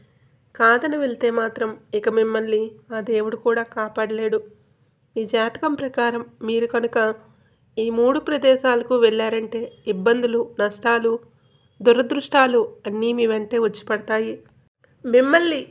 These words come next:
మీ జీవితాన్ని నాశనం చేస్తాయి. కుంభరాశి వారు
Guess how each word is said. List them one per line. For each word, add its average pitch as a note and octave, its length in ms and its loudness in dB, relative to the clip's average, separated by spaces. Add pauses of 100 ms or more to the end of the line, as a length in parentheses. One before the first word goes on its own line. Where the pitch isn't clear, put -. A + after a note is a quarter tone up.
మీ A3+ 140 -4
జీవితాన్ని A3+ 680 -6 (220)
నాశనం G#3+ 540 -8
చేస్తాయి. A3+ 440 -4 (640)
కుంభరాశి D4 460 2
వారు C#4 260 2